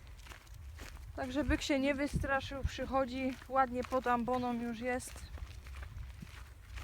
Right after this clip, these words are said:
Dzisiaj mu jeszcze wysypię kupeczkę.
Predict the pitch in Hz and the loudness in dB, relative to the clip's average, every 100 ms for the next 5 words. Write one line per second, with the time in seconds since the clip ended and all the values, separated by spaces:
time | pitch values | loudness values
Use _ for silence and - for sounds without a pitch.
0 | - - - - - - - 214 247 247 | -8 -10 -10 -12 -12 -12 -8 -6 -2 0
1 | 233 226 226 - 233 226 - 262 - 233 | 0 0 -2 -4 -4 -4 -4 -6 -4 -6
2 | - - 254 - 254 | -6 -4 -4 -4 -4